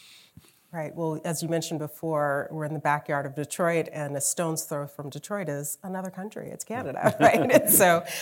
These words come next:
we are international by nature, <laughs> you know. Um, and I don't think it's incongruent, right? I don't think, I,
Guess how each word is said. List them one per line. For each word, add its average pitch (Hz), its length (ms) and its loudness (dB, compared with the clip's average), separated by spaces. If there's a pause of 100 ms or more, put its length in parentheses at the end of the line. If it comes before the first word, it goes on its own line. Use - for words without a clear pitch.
(160)
we 233 220 2
are 196 120 8
international 170 640 0
by 143 140 0
nature, 170 520 -2 (120)
<laughs> - 140 -2
you 220 160 8
know. 156 280 -2 (500)
Um, 165 440 8
and 220 120 2
I 247 80 0
don't 294 240 -2
think 285 160 -6 (320)
it's 214 140 -4
incongruent, 190 680 -6
right? 147 220 -2
I 156 60 0
don't 185 200 -2
think, 185 360 -6
I, 165 160 -4